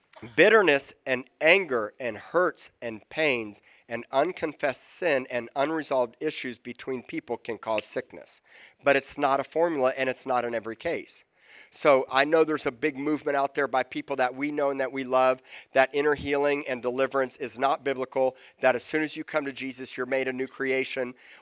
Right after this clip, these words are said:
Well, that's, there, that's completely true in the sense of biblical, but the challenge is, is you're dealing with a million variables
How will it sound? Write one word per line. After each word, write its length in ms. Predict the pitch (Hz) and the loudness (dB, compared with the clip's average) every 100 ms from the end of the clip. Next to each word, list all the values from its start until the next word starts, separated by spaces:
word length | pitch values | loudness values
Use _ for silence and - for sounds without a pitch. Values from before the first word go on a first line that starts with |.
| - | 2
Well, 320 | 143 147 - _ | 6 6 2 _
that's, 360 | 147 151 - - 135 | 0 0 -4 -20 -6
there, 180 | 147 - | -6 2
that's 320 | 147 - - _ _ | 2 2 -4 _ _
completely 600 | - 147 - 220 247 214 | -6 -6 -4 -4 -4 -4
true 260 | 175 - 196 | -6 -2 0
in 80 | 165 | 0
the 60 | |
sense 320 | 151 - 160 139 | -2 -2 -2 -2
of 140 | 120 | 0
biblical, 600 | 196 240 196 - 139 151 - - - | 6 6 6 2 2 2 -4 -20 0
but 200 | 151 156 | 2 4
the 80 | 147 | 0
challenge 440 | - 226 254 156 | 2 4 4 2
is, 160 | 165 147 | -2 -4
is 140 | 143 | -4
you're 100 | 170 | -2
dealing 300 | 170 208 196 | 0 2 4
with 140 | 185 185 | 4 2
a 60 | |
million 480 | 175 208 233 226 190 | 4 8 8 8 2
variables 960 | 156 202 233 233 165 117 90 - - | 4 6 6 6 4 2 -6 -14 -20